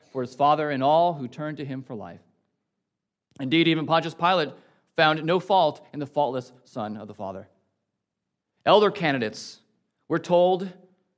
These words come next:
they should have respectable reputation from outsiders. Paul desired that his godly reputation preceded him to have an audience in Felix, in Festus, in Agrippa, and in Nero, that God's name would be glorified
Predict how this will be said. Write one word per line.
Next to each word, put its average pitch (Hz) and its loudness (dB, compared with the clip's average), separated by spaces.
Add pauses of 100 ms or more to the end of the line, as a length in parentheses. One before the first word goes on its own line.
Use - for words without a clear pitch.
(140)
they 160 0
should 165 -2
have 156 2 (140)
respectable 180 -2
reputation 165 -4 (180)
from 135 -8
outsiders. 92 -8 (840)
Paul 202 6
desired 185 4
that 151 2
his 170 -2
godly 190 6
reputation 180 -2
preceded 175 -8
him 135 -6 (260)
to 180 2
have 165 4
an 170 -2
audience 226 2
in 185 -6
Felix, 175 -2
in 185 -6
Festus, 185 -4
in 175 -8
Agrippa, 185 -2
and 170 -6
in 170 -8
Nero, 139 -4 (140)
that 147 -4
God's 175 2
name 240 0
would 233 0
be 226 -2
glorified 175 -2